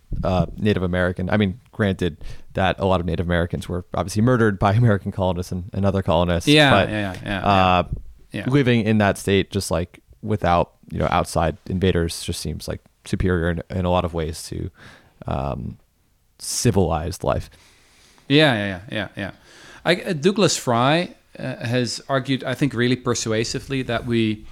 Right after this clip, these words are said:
Speaker 2: should focus on a particular subset, on hunter-gatherers, and that often goes wrong in this
Speaker 1: Mm-hmm.
Speaker 2: discussion. Uh, so he argues that we really should focus on nomadic hunter-gatherers and not on hunter-gatherers who already have become sedentary,
Speaker 1: Right.
Speaker 2: because when you become sedentary, then all kinds of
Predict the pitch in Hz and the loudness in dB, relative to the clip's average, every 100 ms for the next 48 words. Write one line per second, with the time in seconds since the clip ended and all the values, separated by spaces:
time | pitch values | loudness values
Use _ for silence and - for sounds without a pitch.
0 | - - - - - 127 - 131 135 135 | -20 -20 -20 -14 -6 -6 0 0 0 -2
1 | - 113 - 113 - - 123 104 101 - | -4 -4 -6 -6 -6 -4 -2 -2 -4 -6
2 | - 139 - 107 110 110 107 107 113 127 | -4 -6 -4 -6 -4 -6 -4 -2 -2 -4
3 | 147 107 104 - 131 127 127 107 98 - | -6 -6 -6 -4 -4 -2 -2 -2 -4 -4
4 | 90 113 123 120 127 123 113 104 151 156 | -6 -6 -6 -6 -2 0 0 -2 -6 -12
5 | - - - - - - 120 113 123 117 | -16 -20 -20 -14 -12 -6 -2 0 0 -2
6 | 107 110 110 110 123 139 143 - 120 - | -4 -8 -8 -4 -2 -2 -4 -4 -4 -4
7 | - 107 101 101 113 135 113 101 101 98 | -4 -4 -2 -2 -4 -4 -8 -6 -4 -4
8 | 104 139 151 - 101 101 110 113 98 92 | -2 -4 -6 -8 -6 -4 -4 -4 -6 -6
9 | 101 104 98 101 95 101 95 92 92 95 | -8 -6 -6 -6 -8 -8 -6 -6 -8 -8
10 | 95 90 127 98 107 98 98 - 95 101 | -8 -10 -14 -10 -8 -6 -8 -6 -4 2
11 | 113 101 139 147 - 110 92 - 107 104 | 4 4 0 -8 -8 -8 -10 -8 -6 -4
12 | 104 104 101 - 101 98 101 95 92 92 | -4 -4 -6 -4 -4 -4 -6 -8 -8 -8
13 | 98 95 95 - 90 | -10 -10 -12 -12 -16